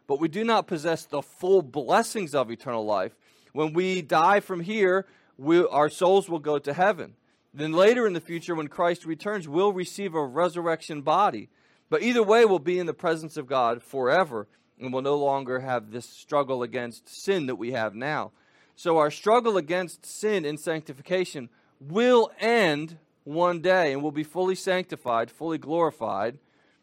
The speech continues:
no longer having the presence of sin in our hearts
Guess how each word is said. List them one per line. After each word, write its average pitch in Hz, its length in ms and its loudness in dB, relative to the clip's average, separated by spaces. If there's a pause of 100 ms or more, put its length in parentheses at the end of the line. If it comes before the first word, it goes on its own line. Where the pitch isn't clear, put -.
(480)
no 143 220 -4
longer 156 400 0
having 135 260 0
the 123 80 -8
presence 131 460 -8
of 117 100 -14
sin 120 340 -10
in 113 160 -10
our 113 100 -6
hearts 117 600 -4